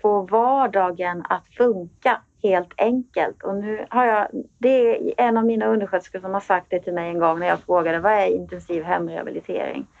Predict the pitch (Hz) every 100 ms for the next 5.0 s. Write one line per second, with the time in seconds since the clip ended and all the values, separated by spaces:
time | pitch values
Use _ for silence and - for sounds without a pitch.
0 | - - - - - - 226 226 247 254
1 | 220 214 202 208 - 208 208 190 277 262
2 | - 247 - - 185 - 175 - - -
3 | - 208 190 190 180 180 175 - - 196
4 | - 180 175 180 190 196 180 - 190